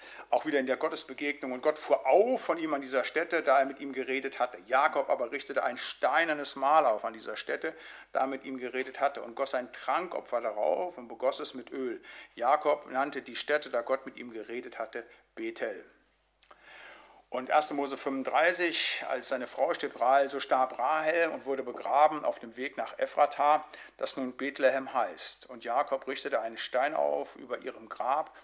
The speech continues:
Das ist das Grabmal Rahels bis auf diesen Tag. Das sind diese vier Geschichten, wo ein Stein aufgerichtet wird. Und der Stein hat etwas zu tun mit der Gemeinschaft. Also nochmal der Altar, Anbetung und Opfer, äh, die Brunnenversorgung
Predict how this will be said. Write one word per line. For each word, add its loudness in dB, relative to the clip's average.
Das -8
ist -4
das -6
Grabmal 2
Rahels -2
bis -6
auf -6
diesen -14
Tag. -8
Das -12
sind -8
diese -10
vier -8
Geschichten, -8
wo -2
ein 0
Stein 6
aufgerichtet -10
wird. -16
Und -14
der -6
Stein 0
hat 0
etwas -2
zu -4
tun -8
mit -4
der 4
Gemeinschaft. 2
Also -6
nochmal 0
der 0
Altar, 4
Anbetung 0
und -8
Opfer, 4
äh, -2
die -14
Brunnenversorgung 2